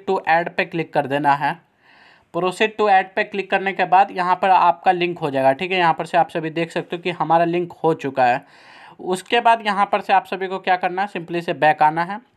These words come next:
जैसे ही बैक आओगे, होम स्क्रीन पे आपको simply से आ जाना है, यहाँ से बैक आ जाते हैं, फिर से बैक आना है आपको। उसके बाद वापस से आपको अपने प्रोफाइल पे क्लिक करना है। जैसे ही प्रोफाइल पे क्लिक कीजिएगा,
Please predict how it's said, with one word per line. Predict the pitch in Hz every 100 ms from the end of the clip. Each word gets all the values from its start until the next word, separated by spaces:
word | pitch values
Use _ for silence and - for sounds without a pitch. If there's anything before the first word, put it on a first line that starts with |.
| -
जैसे | 160 165 185
ही |
बैक | 175 180 180
आओगे, | 180 202
होम | 165 170
स्क्रीन | 170 185 175
पे | 175
आपको | 165 170
simply | 165 156 165
से | 165
आ | 143
जाना | 147 143 156
है, |
यहाँ | 170 147
से | 147
बैक | 139 143 151
आ |
जाते | 143 139 165
हैं, | 180 - _ _ _ _ _ _
फिर | 160
से | 151 180
बैक | 175 170
आना | 170 175
है | 175
आपको। | 175 202 220 _ _ _ - -
उसके | 190 233
बाद | 226
वापस | 202 190 190 226 -
से |
आपको | 208 -
अपने | 208 208 208
प्रोफाइल | - 180 - 180
पे | 175 185
क्लिक | 160 135
करना | 151 135 139
है। | 139
जैसे | 165 180
ही | 190
प्रोफाइल | 180 165 180
पे | 175 185
क्लिक | 185 175
कीजिएगा, | 175 160 175 190